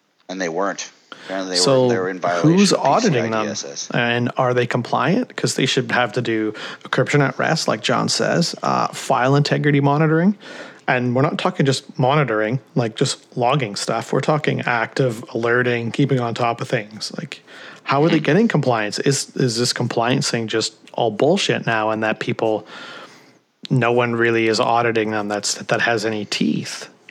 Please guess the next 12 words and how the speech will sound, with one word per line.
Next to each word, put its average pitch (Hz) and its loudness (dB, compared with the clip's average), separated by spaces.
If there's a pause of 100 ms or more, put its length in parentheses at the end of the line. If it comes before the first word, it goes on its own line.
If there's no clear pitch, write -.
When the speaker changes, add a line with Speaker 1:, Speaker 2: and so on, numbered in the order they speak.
(800)
Speaker 3:
That's - -10
the 101 0
thing, 80 0
right? 78 -2
Like, 82 -6
they 92 2
need 110 0
to 92 -4
be 76 -4
audited. 123 -2 (360)
You 85 -20
need, 73 -12